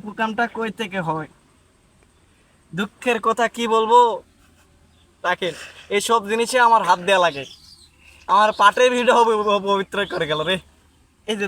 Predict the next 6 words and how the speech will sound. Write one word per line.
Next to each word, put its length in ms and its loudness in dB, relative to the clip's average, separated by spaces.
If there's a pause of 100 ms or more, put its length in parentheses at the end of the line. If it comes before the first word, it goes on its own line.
দেখেন 260 -6 (4000)
ভাই, 140 -4 (140)
দুঃখের 520 -2 (120)
কথা 180 0 (140)
কি 100 -6 (100)
বলবো, 260 4